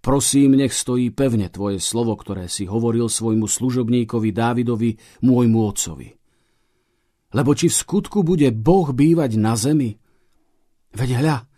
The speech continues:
nebesia a nebesia nebies ťa neobsiahnu. A čo potom tento dom, ktorý som vystaval? Ale však pohliadni na modlitbu svojho služobníka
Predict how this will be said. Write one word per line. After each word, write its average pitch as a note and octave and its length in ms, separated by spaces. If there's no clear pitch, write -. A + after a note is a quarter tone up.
nebesia C#3+ 720
a - 320
nebesia D#3 560
nebies C#3 560
ťa A#2 240
neobsiahnu. A2+ 680
A A2 160
čo G3 160
potom F3 400
tento E3+ 400
dom, C#3 320
ktorý A#2+ 400
som G2 160
vystaval? F#2+ 800
Ale B2 160
však C#3+ 240
pohliadni C#3 640
na B2+ 80
modlitbu A2 480
svojho A2 320
služobníka G#2+ 800